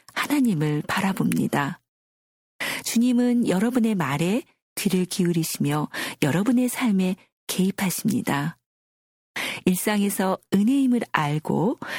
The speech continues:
감사함으로 믿음의 목소리를 내시며 손을 크게 벌리세요. 주님이 여러분의 삶을 위해서 일하십니다. 오늘도 일상에서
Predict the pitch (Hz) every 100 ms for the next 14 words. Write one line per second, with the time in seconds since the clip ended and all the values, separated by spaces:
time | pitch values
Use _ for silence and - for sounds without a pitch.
0 | - - 185 285 - 214 180 170 175 175
1 | - - - 175 277 302 269 226 - 214
2 | 202 202 151 135 - 143 196 151 - -
3 | - - 233 247 - - - 370 370 180
4 | 151 151 - 139 151 - _ _ _ _
5 | - - - 196 190 202 196 175 247 294
6 | 277 285 - 330 320 277 156 156 147 -
7 | 202 - - - _ 226 220 214 - 151
8 | - - 156 170 _ _ _ _ _ _
9 | _ _ - - - - 240 302 285 262
10 | 175 - 202 185 151 - 160 175